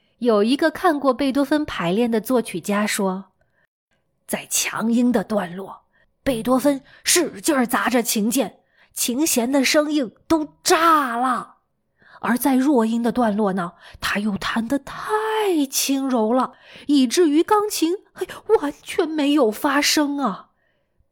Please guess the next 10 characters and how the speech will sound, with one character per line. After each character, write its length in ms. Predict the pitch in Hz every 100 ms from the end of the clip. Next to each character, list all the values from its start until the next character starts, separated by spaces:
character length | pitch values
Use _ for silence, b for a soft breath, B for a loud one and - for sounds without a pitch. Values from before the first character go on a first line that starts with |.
| _ -
贝 300 | 196 - -
多 200 | 180 196
芬 320 | 185 208 202
已 240 | 208 170 -
经 380 | 208 208 214
完 460 | 185 190 220 294 330
全 380 | - 233 226 262
失 320 | - 254 247
去 220 | 226 220
了 220 | 175 -